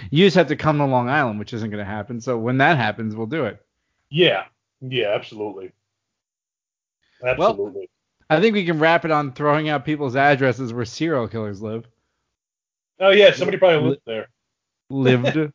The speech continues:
Speaker 2: <laughs>
Speaker 1: Someone lives there now. It sold for three hundred fifty thousand dollars. Anywho.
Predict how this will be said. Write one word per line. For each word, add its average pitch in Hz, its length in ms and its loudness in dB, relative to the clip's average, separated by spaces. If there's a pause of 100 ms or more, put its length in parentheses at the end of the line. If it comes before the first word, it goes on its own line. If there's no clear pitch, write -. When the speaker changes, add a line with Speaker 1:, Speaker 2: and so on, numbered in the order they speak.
Speaker 2:
<laughs> - 80 -20
Speaker 1:
Someone 165 360 0
lives 151 160 2
there 147 140 2
now. 113 240 2
It 110 100 -4
sold 143 160 0
for 131 80 -6
three 143 160 -4
hundred 127 220 -4
fifty 127 200 -6
thousand 113 280 -4
dollars. 98 320 -10 (320)
Anywho. 135 840 2